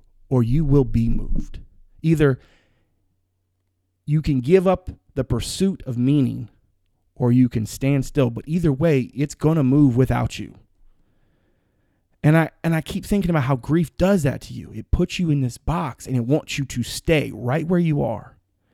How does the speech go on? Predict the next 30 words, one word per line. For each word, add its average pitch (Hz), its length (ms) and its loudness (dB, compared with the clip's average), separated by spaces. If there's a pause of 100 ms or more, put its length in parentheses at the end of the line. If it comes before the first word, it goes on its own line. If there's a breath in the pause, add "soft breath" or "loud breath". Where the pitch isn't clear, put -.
(680)
And, 123 280 -2 (120)
and 135 120 0
I 139 100 -2
keep - 200 -8
thinking 160 380 0
that 123 160 -4 (1000)
I 156 120 2
don't 170 120 2
care 175 160 2
if 139 80 0
it's 120 140 -4
this 175 160 4
show, 170 560 2 (160)
if 123 140 -2
it's - 160 -6
that 170 260 2
article, 156 640 2
you 151 80 -2
know, 139 80 4
you 156 160 2
read 170 240 0
David 160 320 4
Thiel, 160 240 0
you 143 160 -4
read 160 220 -4
Mike 151 260 -2
Barber, 147 460 4 (540 soft breath)
you 143 120 0
know, 143 260 4
you, 151 380 -4